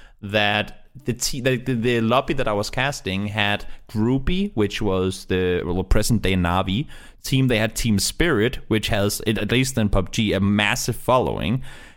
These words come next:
And it was just, it was just, like, a cluster of the top tier C I S teams that were all in the same group. <laughs> So within a second, my entire chat just starts spamming in s-, like, Russian. I was like, "Oh no, <laughs> I don't understand anything."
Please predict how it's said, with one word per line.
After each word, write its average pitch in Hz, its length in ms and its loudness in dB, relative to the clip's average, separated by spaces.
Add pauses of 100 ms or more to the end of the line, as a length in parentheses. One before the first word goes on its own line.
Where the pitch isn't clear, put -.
(260)
And 123 280 4
it 170 40 6
was 180 140 8
just, 175 160 -2
it 185 40 4
was 185 120 8
just, 165 140 2
like, 165 140 2
a 147 80 2
cluster 156 800 4
of 131 300 2
the 135 80 4
top - 420 2
tier 135 280 2
C 131 240 2
I 113 120 4
S 104 200 0
teams 90 400 0
that 107 120 0
were 107 140 2
all 110 240 6
in 104 160 2
the 104 100 2
same 92 280 -2
group. 82 320 -2
<laughs> - 40 -4
So 165 540 4
within 180 360 4
a 170 60 0
second, 123 500 -2 (260)
my 143 180 4
entire 160 600 2
chat 135 420 -4
just 143 180 -6
starts 131 420 -2 (220)
spamming 170 500 2
in 139 180 2
s-, 131 260 -2
like, 120 200 2
Russian. 120 460 2
I 117 60 2
was 120 120 0
like, 131 180 0
"Oh 185 180 4
no, 190 320 8
<laughs> - 40 -10
I 190 120 8
don't 190 300 4
understand 160 580 2
anything." 139 440 0